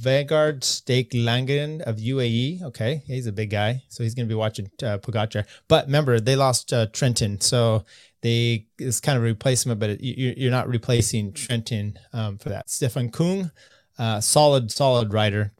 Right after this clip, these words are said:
coming off, uh, a very good, um, Dauphiné. Uh, he's watching David Gaudu, Nathan Van Hooijdonk. That, that's who I was saying earlier. Uh, yeah, he's the one that's probably gonna be, you know, watching Jonas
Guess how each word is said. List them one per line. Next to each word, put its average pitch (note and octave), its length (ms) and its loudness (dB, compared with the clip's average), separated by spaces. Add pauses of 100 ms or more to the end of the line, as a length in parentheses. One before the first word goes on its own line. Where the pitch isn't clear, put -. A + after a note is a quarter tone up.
(120)
coming A#2 200 0
off, A2+ 200 0
uh, G#2 500 2 (380)
a A2 60 -4
very A2+ 200 2
good, G#2+ 560 -2
um, G2 280 -8 (140)
Dauphiné. G#2+ 480 0 (380)
Uh, G#2+ 160 -2
he's G2+ 160 -6
watching A2+ 280 -2
David G#2 300 -4
Gaudu, C3 480 0 (960)
Nathan A2+ 300 -4
Van G#2 160 -2
Hooijdonk. D3+ 560 -2 (540)
That, G#2+ 220 -2
that's A2 180 -2
who A#2+ 80 0
I G#2+ 80 2
was G2+ 120 -2
saying G#2+ 200 0
earlier. G2+ 380 -4 (100)
Uh, A2+ 100 -2
yeah, A#2 340 -2
he's A2+ 240 -4
the A2+ 80 -2
one G#2 160 -4
that's F#2+ 100 -10
probably A#2 260 0
gonna G#2+ 140 -2
be, G2+ 180 -6 (240)
you C3+ 100 -8
know, A2 80 0
watching A2+ 480 2 (1080)
Jonas D3 640 2